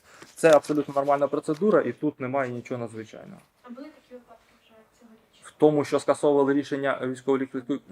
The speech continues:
Speaker 1: лікарської комісії, е, якщо чесно, немає в мене такої інформації.
Speaker 2: Мгм. І, е, от щодо ще надання даних, в Полтаві вже розпочали надання даних двадцятип'ятирічних. У квітні, е,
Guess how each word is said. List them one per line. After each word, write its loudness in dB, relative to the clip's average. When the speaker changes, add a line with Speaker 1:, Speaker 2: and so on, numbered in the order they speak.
Speaker 1:
лікарської -6
комісії, -2
е, 2
якщо -2
чесно, -4
немає -8
в -14
мене -14
такої -16
інформації. -20
Speaker 2:
Мгм. -20
І, -18
е, -18
от -20
щодо -20
ще -20
надання -20
даних, -20
в -20
Полтаві -16
вже -20
розпочали -20
надання -20
даних -20
двадцятип'ятирічних. -20
У -20
квітні, -20
е, -20